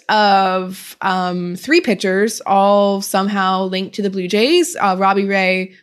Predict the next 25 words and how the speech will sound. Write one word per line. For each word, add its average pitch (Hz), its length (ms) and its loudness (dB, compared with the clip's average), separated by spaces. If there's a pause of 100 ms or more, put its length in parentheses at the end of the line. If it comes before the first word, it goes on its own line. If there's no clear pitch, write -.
Marcus 196 340 -6
Stroman, 185 580 -4 (220)
and 190 80 -6
Kevin 180 240 -4
Gausman. 202 540 -4 (240)
Um, 185 280 -2
so 196 120 -4
I - 20 -2
won't 202 220 -4
reveal 214 240 -4
the 208 100 -2
ending, 208 400 -4
but 175 300 -2 (800)
if 214 120 -2
you 226 80 0
wanna 202 160 0
read 208 220 -2
that 208 180 -2
piece, 190 380 -8 (180)
he 233 160 -2
does 214 240 2
come 208 260 -4
to 214 140 -4
a 208 100 -4
conclusion, 202 800 -4